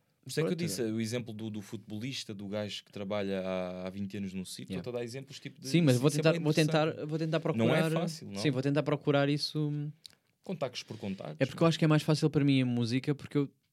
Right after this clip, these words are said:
Speaker 2: tenho familiares, eh, que são ligados à música, e então é mais fácil para mim. Por
Speaker 1: Ok.
Speaker 2: exemplo, o, o Tai é meu primo, o Jimmy P é meu primo, ou seja,
Speaker 1: Foda-se.
Speaker 2: é bué da
Speaker 1: Fazia
Speaker 2: fácil,
Speaker 1: puta de ideia.
Speaker 2: yeah, é bué da fácil para mim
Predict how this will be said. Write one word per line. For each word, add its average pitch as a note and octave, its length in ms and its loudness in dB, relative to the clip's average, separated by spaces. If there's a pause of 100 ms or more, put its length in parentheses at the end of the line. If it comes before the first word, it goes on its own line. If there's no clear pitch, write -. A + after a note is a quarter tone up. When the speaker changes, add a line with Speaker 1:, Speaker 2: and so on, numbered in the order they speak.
(120)
Speaker 2:
tenho A#2+ 140 0
familiares, A#2+ 840 -4
eh, G#2+ 560 -6
que - 80 -18
são A2+ 180 -4
ligados A2 340 0
à A2 80 -2
música, G2 480 -6
e G2 60 -8
então G#2+ 240 -6
é G#2+ 80 -6
mais G#2 180 -6
fácil G2+ 300 -12
para F#2+ 160 -14
mim. F#2+ 160 -12 (300)
Por F2+ 80 -14
Speaker 1:
Ok. G2+ 120 -4
Speaker 2:
exemplo, G2+ 340 -6
o, G2+ 580 -2
o G#2+ 120 -8
Tai G#2 420 -4 (160)
é G#2+ 120 -4
meu G2+ 140 -4
primo, C#3+ 480 0
o G#2 380 -4
Jimmy G#2+ 200 -4
P A2 120 -6
é G#2 40 -2
meu G2+ 180 -4
primo, C3+ 280 0
ou B2+ 40 -4
seja, G#2+ 200 -6
Speaker 1:
Foda-se. A2 640 -8
Speaker 2:
é C3 40 6
bué D3+ 160 6
da D3+ 80 6
Speaker 1:
Fazia - 20 -2
Speaker 2:
fácil, D#3+ 260 2
Speaker 1:
puta G2 120 -10
de - 0 -
ideia. C3+ 120 2
Speaker 2:
yeah, D3 180 2
é C#3+ 100 0
bué D#3+ 120 6
da E3 80 6
fácil E3 360 2
para E3 180 4
mim E3+ 220 2